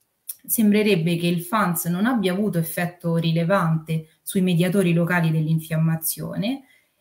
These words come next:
e nell'esperimento in vitro con le cellule sinoviali incubate si è evidenziato un iniziale aumento dei marcatori proinfiammatori.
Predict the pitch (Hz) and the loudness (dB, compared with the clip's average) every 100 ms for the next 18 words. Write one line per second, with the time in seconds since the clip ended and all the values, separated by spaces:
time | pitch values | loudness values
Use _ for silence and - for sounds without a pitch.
0 | _ 285 220 180 175 185 - 190 208 294 | _ 0 2 2 2 2 2 2 4 2
1 | 277 - 185 196 208 160 160 160 160 165 | 2 0 -4 -2 -2 -2 -2 0 0 2
2 | 196 180 170 160 170 170 180 208 160 156 | 0 0 0 0 0 0 0 -2 0 0
3 | 160 160 302 320 175 156 156 185 240 - | 0 -2 -4 -6 -4 -2 -4 -4 -6 -8
4 | _ _ _ _ _ - 262 202 185 254 | _ _ _ _ _ -2 2 2 4 4
5 | 277 - 208 185 175 180 196 - - 165 | 4 4 2 0 0 0 0 0 0 0
6 | 165 226 247 208 208 202 240 208 202 170 | 2 4 6 6 4 2 -2 0 2 2
7 | 170 - 262 202 175 185 - - 190 180 | 0 -4 -4 -2 -2 -2 -6 -2 0 0
8 | 170 170 160 160 156 147 151 151 151 | -2 -2 0 0 -2 -6 -10 -8 -10